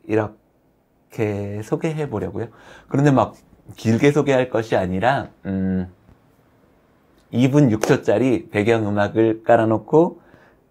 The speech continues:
한 건물당 딱 이 분 육 초만. 그래서 여기 이 건물을 보고 싶으신 분은 바르셀로나 여행을 할 때 혹은 스페인 여행을 할 때 프랑스가 될 수도 있겠죠. 프랑스, 네덜란드, 뭐 유럽에 십 년 살면서 이것저것 구경을 다 했으니까요.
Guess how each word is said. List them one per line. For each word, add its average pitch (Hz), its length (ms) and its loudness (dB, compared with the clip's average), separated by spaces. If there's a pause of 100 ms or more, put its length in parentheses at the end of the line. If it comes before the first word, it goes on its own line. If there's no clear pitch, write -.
한 143 200 -2
건물당 135 920 2 (180)
딱 165 300 2 (200)
이 123 220 2
분 113 260 -4
육 104 180 -8
초만. 101 340 -8
그래서 107 360 -10 (280)
여기 107 540 0
이 123 160 -2
건물을 139 380 0
보고 131 240 -4
싶으신 139 480 -8
분은 147 280 -4
바르셀로나 131 600 -6
여행을 117 320 -2
할 113 240 -6
때 131 380 -6
혹은 151 200 -4
스페인 147 380 -6
여행을 113 320 -4
할 104 160 -10
때 120 160 -12 (400)
프랑스가 143 400 -2
될 107 140 -2
수도 - 240 -12
있겠죠. - 320 -12
프랑스, 117 360 -2
네덜란드, 104 540 -6
뭐 101 320 -6 (840)
유럽에 107 300 4
십 139 180 -6
년 139 180 -2
살면서 123 440 -6
이것저것 101 540 -6
구경을 104 340 -8
다 98 120 -10
했으니까요. 98 640 -12